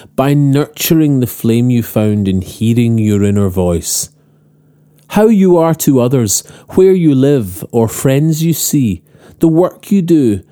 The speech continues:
the love you give, or what's your legacy. Choose the mark you're making by being true to making you.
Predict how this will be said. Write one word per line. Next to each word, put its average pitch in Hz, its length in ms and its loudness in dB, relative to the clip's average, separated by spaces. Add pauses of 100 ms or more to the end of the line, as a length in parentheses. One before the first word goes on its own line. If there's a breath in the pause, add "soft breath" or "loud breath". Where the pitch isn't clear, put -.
(180 soft breath)
the 117 120 0
love 131 360 0
you 147 160 0
give, 104 480 -2 (260)
or 160 300 2
what's - 420 -2
your 123 120 0
legacy. 107 680 -2 (1080 soft breath)
Choose 269 360 2
the 233 120 2
mark 196 260 0
you're 165 180 2
making 160 480 2
by 143 240 0
being 147 400 0
true 160 380 2
to 151 200 0
making 127 600 0
you. 113 640 0